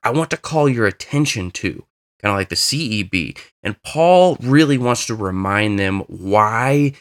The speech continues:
they came to the faith in the first place. And he wants to remind them of these core tenets to the faith, the, the core to the gospel that he proclaimed to them that they in turn accepted.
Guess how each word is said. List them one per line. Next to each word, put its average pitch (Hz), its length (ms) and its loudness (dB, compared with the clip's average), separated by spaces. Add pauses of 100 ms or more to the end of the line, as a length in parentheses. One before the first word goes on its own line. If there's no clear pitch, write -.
(220)
they 113 160 2
came 107 340 0
to 110 100 -8
the 104 100 -8
faith 90 480 -6 (240)
in 113 60 -6
the 107 80 0
first - 560 -2
place. - 460 -10 (320)
And 104 100 -2
he 117 80 0
wants 120 280 2
to 120 100 -6
remind 113 560 2
them 117 120 0
of 110 180 -4
these 113 200 -2
core 120 460 -4
tenets - 560 -4
to 120 120 -4
the 98 120 -4
faith, 76 440 -8 (560)
the, 117 140 4
the 117 200 -2
core 131 580 2
to 127 180 -6
the 107 80 -4
gospel 107 680 -4
that 95 140 -4
he 107 80 -4
proclaimed 104 480 -4
to 110 100 -2
them 113 180 0
that 107 240 0
they 135 380 2 (460)
in 127 180 4
turn 123 300 0
accepted. - 920 -4